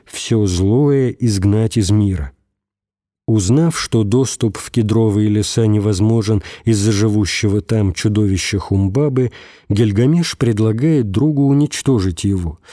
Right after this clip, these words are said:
чтобы жители родного города могли беспрепятственно добывать редкую древесину.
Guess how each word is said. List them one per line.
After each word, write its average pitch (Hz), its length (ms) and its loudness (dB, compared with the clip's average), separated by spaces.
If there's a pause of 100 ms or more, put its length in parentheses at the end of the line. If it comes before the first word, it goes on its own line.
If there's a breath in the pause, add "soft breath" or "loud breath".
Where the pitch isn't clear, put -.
(100)
чтобы 110 360 0
жители 104 380 0
родного 101 540 0
города 127 520 0 (160 loud breath)
могли 117 380 2
беспрепятственно 113 1040 0
добывать 101 560 0
редкую 110 540 0
древесину. 98 800 -2